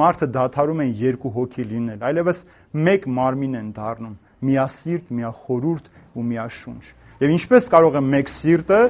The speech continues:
հետո բաժանվել, երկուսն էլ պիտի պատռվեն հետո, երկուսն էլ պիտի վնասվեն։ Եվ մեր սիրտը այնպիսի օրգան է, որ որ հատվածն էլ վնասվի, ամբողջ էությունն է իր վնասվում, ամբողջ իր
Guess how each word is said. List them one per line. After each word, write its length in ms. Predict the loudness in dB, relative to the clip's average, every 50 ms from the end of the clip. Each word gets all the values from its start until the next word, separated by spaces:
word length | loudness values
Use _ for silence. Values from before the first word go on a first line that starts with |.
| 2 -4 -18 -10 0 0
հետո 240 | 2 4 4 4 4 4
բաժանվել, 680 | 4 4 4 4 4 4 4 4 4 2 0 -2 -2 -6 -14 _ -20 _ -20 _ -6 0
երկուսն 520 | 2 2 2 2 0 -4 -4 -2 0 2 2
էլ 100 | 2 0 -6 -14 -20 _ _ _ -10
պիտի 260 | -4 -4 -2 -2 -2 0 2
պատռվեն 580 | 2 2 2 0 -4 -4 -4 -6 -6 -8 -8 -10
հետո, 240 | -12 -14 -14 -16 -18 -10 -4
երկուսն 460 | -2 -2 -2 0 -2 -6 -6 -4 -6
էլ 60 | -6 -4
պիտի 260 | -6 -6 -4 -4 -6 -6
վնասվեն։ 600 | -4 -6 -6 -6 -6 -8 -10 -12 -14 -14 -16 -16 -18 _ _ -20 -6 0 2
Եվ 80 | 4 6
մեր 120 | 6 4 4
սիրտը 340 | 2 0 0 0 2 2 2
այնպիսի 440 | 2 2 0 -2 -4 -6 -4 -2 -2 -2 0 0 0 0
օրգան 460 | 0 0 0 0 0 0 2 2 2
է, 60 | 2 0 0 -2 -10 -20 _ -2 0
որ 140 | 2 2 2 6
որ 200 | 6 6 6 6 6
հատվածն 560 | 6 6 4 4 4 4 4 4 4 2 -6 -6
էլ 80 | -2
վնասվի, 600 | -2 -2 -2 0 -2 -2 -4 -4 -2 0 2 2 2 0 -2 -6 -20 -16 -4 0 2 2
ամբողջ 400 | 4 4 4 4 2 2 2 -4 -2 0
էությունն 420 | 0 -2 -2 -4 -8 -6 -4 -4
է 80 | -2 -2
իր 100 | -4 -4 -6
վնասվում, 560 | -6 -6 -4 -4 -6 -8 -8 -10 -14 -14 -14 -14 -18 -20 -8 0 0 2
ամբողջ 380 | 2 6 4 4 2 2 -4 -4
իր 80 | -2